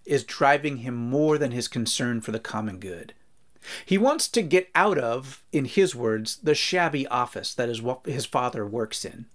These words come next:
He wants to leave the crummy little town of Bedford Falls behind. He doesn't want to have to squabble over saving a few cents on a few feet of pipe like his father does. George wants to be a bigger man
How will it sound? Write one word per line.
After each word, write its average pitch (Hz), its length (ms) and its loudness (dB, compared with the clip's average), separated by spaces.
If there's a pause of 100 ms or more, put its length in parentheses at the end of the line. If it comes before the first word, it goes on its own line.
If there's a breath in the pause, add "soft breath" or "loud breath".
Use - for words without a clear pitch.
(520 loud breath)
He 220 100 8
wants 294 260 6
to 240 120 4
leave 185 400 2
the - 80 0
crummy 185 500 2
little 165 240 2
town 135 460 -2
of 110 180 -10
Bedford 117 480 -2
Falls 110 360 -4
behind. 98 580 -10 (720 loud breath)
He 262 120 6
doesn't 302 240 2
want 254 100 2
to 175 80 2
have 214 160 -2
to 175 80 2
squabble 156 720 4
over 127 180 0
saving 147 400 2
a 131 60 0
few 165 240 -2
cents 151 420 0
on 139 120 0
a 127 40 -4
few 160 220 0
feet 151 220 2
of - 120 -8
pipe 139 300 0
like 120 140 -6
his 123 120 -4
father 135 360 0
does. 110 280 -8 (460 soft breath)
George 175 560 4
wants 143 320 0
to - 120 -2
be 123 140 -2
a 120 60 -4
bigger 156 380 2
man 104 480 -6